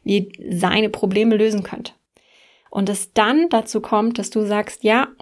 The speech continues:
das und das und das kann ich dir anbieten und das kostet zehntausend Euro." Wenn du deinem Kunden dabei nicht in die Augen gucken kannst,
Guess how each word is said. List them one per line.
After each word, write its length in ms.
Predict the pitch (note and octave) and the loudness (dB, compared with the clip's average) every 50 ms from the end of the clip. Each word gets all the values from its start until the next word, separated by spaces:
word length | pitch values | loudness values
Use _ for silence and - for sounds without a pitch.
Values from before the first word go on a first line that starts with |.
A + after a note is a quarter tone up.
| - - | -2 2
das 260 | A#3 C4 C#4+ C#4+ - | 4 4 4 2 0
und 160 | A#3+ A#3 A#3 | 0 2 2
das 180 | A3 A3 A3 - | 2 0 0 -2
und 160 | F3+ F#3 - | -4 -2 -2
das 220 | B3 C4 B3+ B3+ | -2 -2 -2 -4
kann 240 | - - B3+ B3+ C#4+ | -4 -2 0 2 2
ich 160 | D4 C#4+ - | 0 0 0
dir 160 | B3 A#3 - | 0 0 0
anbieten 600 | - G#3 A3 A#3 A3+ G#3 G#3+ A3+ A3 - A3 A3 | 2 0 2 2 2 2 0 -4 -4 -2 -4 -4
und 280 | - - G3+ G3 F#3 F#3+ | -2 -2 -2 -2 0 0
das 240 | G#3 G#3+ G#3+ - - | -2 -2 -2 -4 -4
kostet 640 | - A3 G3 F#3+ G3 - - F#3 G3 G3 F#3+ - _ _ _ _ _ _ | -2 -2 -2 -2 -4 -4 -2 -2 -2 -2 -2 -8 _ _ _ _ _ _
zehntausend 680 | - - - G3+ F#3 F#3+ - F#3 F3+ F3+ F3+ F#3 F#3 | -4 0 0 2 2 0 0 0 0 0 0 -2 -4
Euro." 440 | - - - F#3 - - - - _ _ _ _ _ _ _ _ _ _ _ _ _ _ _ _ _ _ _ _ _ _ _ _ _ _ _ _ _ _ _ _ _ _ | -4 -4 -6 -6 -6 -8 -14 -14 _ _ _ _ _ _ _ _ _ _ _ _ _ _ _ _ _ _ _ _ _ _ _ _ _ _ _ _ _ _ _ _ _ _
Wenn 280 | - A3 A#3 C#4+ D4 | 2 4 6 6 6
du 160 | D4+ D4+ D4+ | 8 8 6
deinem 340 | D4 D4+ A#3 A3 A3+ A#3+ A#3+ | 6 6 4 4 6 4 4
Kunden 480 | A#3 - A3+ A#3+ C4+ - - B3 A#3+ A3 | 4 4 4 2 2 2 2 4 4 6
dabei 300 | G3+ G3 G3+ G3+ G3+ G3+ | 6 4 4 2 2 2
nicht 240 | G3+ A3 A#3 A#3 - | 2 0 0 -2 -2
in 100 | - G#3 | -2 0
die 140 | G3+ - | 0 0
Augen 320 | - F3+ F#3+ G3+ G3+ G3+ F#3+ | 2 2 4 4 2 0 -2
gucken 320 | - - F#3+ - F#3+ F3+ | -2 -4 -4 -2 -2 -2
kannst, 500 | - - G3 F3+ E3 - - - - - | -2 -2 -2 -2 -2 -4 -6 -10 -12 -16